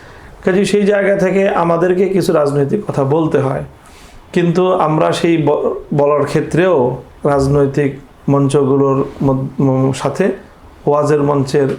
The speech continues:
একটা সুস্পষ্ট যে পার্থক্য, সেটা রক্ষা করাটাকে জরুরি মনে করি এবং ওয়াজের মঞ্চগুলোকে ঢালাওভাবে রাজনীতির মঞ্চে পরিণত করাটাকে কোনোভাবেই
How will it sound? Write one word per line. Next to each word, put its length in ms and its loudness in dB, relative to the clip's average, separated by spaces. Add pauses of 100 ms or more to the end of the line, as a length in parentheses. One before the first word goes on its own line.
(200)
একটা 280 -2
সুস্পষ্ট 720 -4 (840)
যে 60 2
পার্থক্য, 640 -2
সেটা 380 -4 (520)
রক্ষা 260 -2
করাটাকে 760 0
জরুরি 320 2
মনে 260 2
করি 320 0 (680)
এবং 420 0 (520)
ওয়াজের 380 2
মঞ্চগুলোকে 840 0 (1120)
ঢালাওভাবে 680 0 (720)
রাজনীতির 560 0 (160)
মঞ্চে 480 0 (240)
পরিণত 340 2
করাটাকে 600 -2 (180)
কোনোভাবেই 580 -2